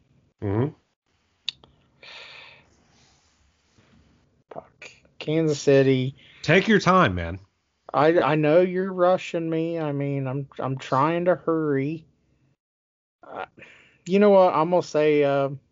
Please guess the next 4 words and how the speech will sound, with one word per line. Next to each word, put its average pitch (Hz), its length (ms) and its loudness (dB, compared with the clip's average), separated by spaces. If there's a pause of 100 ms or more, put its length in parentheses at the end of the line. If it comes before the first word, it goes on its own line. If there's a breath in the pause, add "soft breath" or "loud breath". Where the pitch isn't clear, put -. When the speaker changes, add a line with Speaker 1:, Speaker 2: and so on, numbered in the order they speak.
(880)
Speaker 2:
New 127 240 -10
Orleans. 107 760 -10 (540)
Fuck 113 240 -14
it. - 100 -18